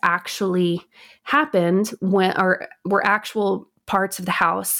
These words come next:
that had been taken when troops had overrun the house during the Irish War for Independence. And so to time it right, for her to be the right age, for all of this to make sense, for her to be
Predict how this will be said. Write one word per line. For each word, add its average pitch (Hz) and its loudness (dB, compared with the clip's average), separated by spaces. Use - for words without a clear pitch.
that 196 2
had 196 0
been 175 4
taken 202 2
when 180 2
troops 214 0
had 185 0
overrun 175 2
the 160 0
house - -2
during 170 0
the - -2
Irish 160 -2
War 160 0
for - -2
Independence. 170 -4
And 170 0
so 160 0
to 170 -4
time 269 4
it 247 0
right, 202 0
for 196 -6
her 196 0
to 190 2
be 185 2
the 165 0
right 156 -2
age, 220 4
for - 0
all 190 2
of 175 0
this 175 2
to - -4
make 214 -2
sense, 190 -2
for 185 -4
her 170 0
to 170 0
be 175 0